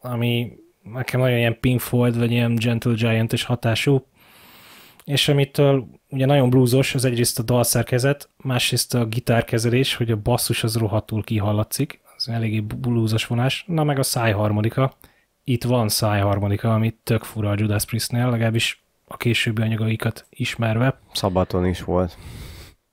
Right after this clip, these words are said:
Speaker 1: <laughs>
Speaker 2: Mármint
Speaker 1: Jó.
Speaker 2: szabbaton, nem szabaton. Na.
Speaker 1: Ja, igen, hát mert ekk-, ugye a hetvenes évek első felében meg eléggé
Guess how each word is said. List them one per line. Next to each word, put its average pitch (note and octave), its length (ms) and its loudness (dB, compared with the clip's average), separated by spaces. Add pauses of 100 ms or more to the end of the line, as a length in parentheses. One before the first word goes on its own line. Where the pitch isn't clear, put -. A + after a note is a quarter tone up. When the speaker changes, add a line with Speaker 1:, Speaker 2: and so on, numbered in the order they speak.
(140)
Speaker 1:
<laughs> - 1800 0
Speaker 2:
Mármint A2+ 480 4
Speaker 1:
Jó. F3+ 140 0
Speaker 2:
szabbaton, F#2+ 1160 4
nem F#2 220 2
szabaton. D#2 560 -2 (100)
Na. E2 220 -2
Speaker 1:
Ja, D#3 440 4
igen, B2 400 0
hát D3 240 -2
mert D#3+ 200 4
ekk-, D3+ 220 0 (180)
ugye C#3+ 220 4
a C#3+ 200 4 (600)
hetvenes C3+ 500 0
évek C3+ 180 0
első C3+ 260 -2
felében B2+ 300 -2
meg C3 100 -2
eléggé A2+ 380 0